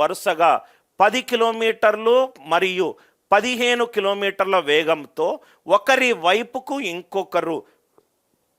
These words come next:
ప్రయాణం మొదలుపెట్టారు. ఓకే, A and B ఆపోజిట్ డైరెక్షన్‌లో ఉన్నారు. చూడండి సార్, క్వశ్చన్ కరెక్ట్గా చదివితే ఎక్కడో మనకు ఐడియా వస్తుంది సార్.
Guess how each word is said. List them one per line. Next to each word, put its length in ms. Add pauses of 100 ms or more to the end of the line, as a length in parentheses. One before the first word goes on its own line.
(160)
ప్రయాణం 500 (140)
మొదలుపెట్టారు. 760 (220)
ఓకే, 180 (220)
A 40 (120)
and 200
B 20 (560)
ఆపోజిట్ 560
డైరెక్షన్‌లో 580 (120)
ఉన్నారు. 280 (140)
చూడండి 400
సార్, 140 (640)
క్వశ్చన్ 340 (100)
కరెక్ట్గా 420
చదివితే 340 (240)
ఎక్కడో 360 (120)
మనకు 200 (100)
ఐడియా 180 (100)
వస్తుంది 380
సార్. 140